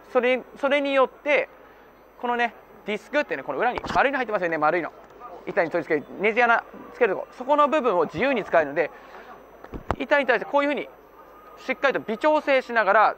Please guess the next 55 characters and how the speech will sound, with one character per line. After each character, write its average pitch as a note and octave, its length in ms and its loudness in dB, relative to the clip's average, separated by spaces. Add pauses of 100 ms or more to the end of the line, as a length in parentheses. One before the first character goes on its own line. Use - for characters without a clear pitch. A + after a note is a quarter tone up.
足 F3+ 180 -4
の A#3 100 0
ス A#3 100 -6
タ A#3+ 140 4
ン B3 60 -2
ス A#3+ 80 -8
の B3+ 80 2
幅 B3 180 0
を B3 100 4
選 B3+ 120 2
ぶ B3 60 -4
こ A3 60 -4
と F#3+ 60 -4
が D#3+ 80 0
で D3 80 -12
き D3+ 40 -8
る E3+ 80 -6
ん - 20 -10
で C#3+ 60 -12
す - 20 -16
よ C#3 60 -8
ね。 D#3+ 100 -10
な A3 100 -2
の A3+ 80 -4
で、 A3 200 0 (360)
イ A#3+ 120 -6
ン A#3+ 60 -8
サ B3+ 140 2
ー B3+ 60 2
ト C4 100 -2
ホ C4+ 160 2
ー B3+ 40 4
ル、 - 100 -2 (240)
板 C#4 180 -4
に B3+ 140 -6
つ A#3 120 -8
い A3 100 -6
て G3 120 -2
い F#3 40 -4
る G#3 120 -2
取 G#3+ 220 -6
り - 40 -20
付 C#4 180 -4
け C4 40 -2
穴 A3+ 260 -2
に A#3+ 260 -8
左 C4+ 260 -6
右 A#3+ 120 -4
さ G3 140 -2
れ A#3 140 -2
る A#3 80 -10
こ A#3 100 -10
と A#3+ 140 -4
な A3+ 100 -4
く、 C#4+ 220 -6